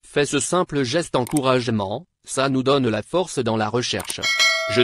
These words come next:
termine la vidéo avec mon champ réduit. Restez jusqu'à la fin de la vidéo pour découvrir mon champ réduit. Les amis,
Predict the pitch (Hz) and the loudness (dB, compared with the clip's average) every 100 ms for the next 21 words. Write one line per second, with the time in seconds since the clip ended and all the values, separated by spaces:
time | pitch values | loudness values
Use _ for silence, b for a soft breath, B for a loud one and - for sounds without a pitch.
0 | - 135 127 113 107 101 135 139 104 98 | 2 0 0 0 -2 -2 -6 -2 -2 0
1 | 120 110 123 123 131 - 120 123 113 76 | 0 -2 -2 -2 -2 -2 -2 -2 -4 -10
2 | - _ _ - 120 147 - 98 127 147 | -16 _ _ -4 0 0 0 -4 -2 -6
3 | - 107 104 - 131 107 98 95 104 110 | -4 -4 -2 0 0 0 -4 -8 -4 0
4 | 131 185 151 131 117 135 120 98 104 113 | 4 2 2 0 0 0 -4 -4 -4 -2
5 | 123 135 - 120 120 117 82 - _ _ | 0 0 -2 -2 -2 -4 -8 -12 _ _
6 | _ 117 120 123 120 139 | _ -2 0 2 2 0